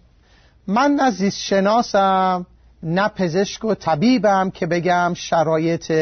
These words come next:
موجود چه باید باشن که این اتفاق به صورت واقعی رخ بده.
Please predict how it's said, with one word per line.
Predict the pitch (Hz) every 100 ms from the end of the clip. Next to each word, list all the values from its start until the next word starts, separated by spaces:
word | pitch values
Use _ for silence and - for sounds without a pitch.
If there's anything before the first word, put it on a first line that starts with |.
| 156 156 156 - _ _ _ -
موجود | 170 170 165 151 190 208
چه | - 220
باید | 160 160 175 180 139
باشن | 214 208 156 160
که | - 156
این | 156 -
اتفاق | 165 175 151 175 165 - _ _ -
به | 139 170
صورت | - 170 160 180
واقعی | 151 175 165 - 180 180
رخ | 190 - -
بده. | 117 127